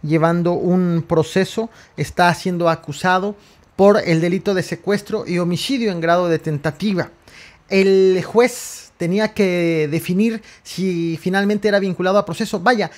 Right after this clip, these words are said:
si lo iban a llevar a juicio, si se iba a otorgar un plazo para la reunión de pruebas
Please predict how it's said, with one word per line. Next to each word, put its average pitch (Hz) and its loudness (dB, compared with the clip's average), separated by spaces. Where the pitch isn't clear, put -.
si - -4
lo 208 2
iban 247 0
a 170 -2
llevar 170 -2
a 143 -6
juicio, 160 -2
si - -10
se 180 -2
iba 196 4
a 175 4
otorgar 165 -2
un 185 -4
plazo 196 -2
para 165 -2
la 156 -2
reunión 156 -4
de 175 -2
pruebas 190 0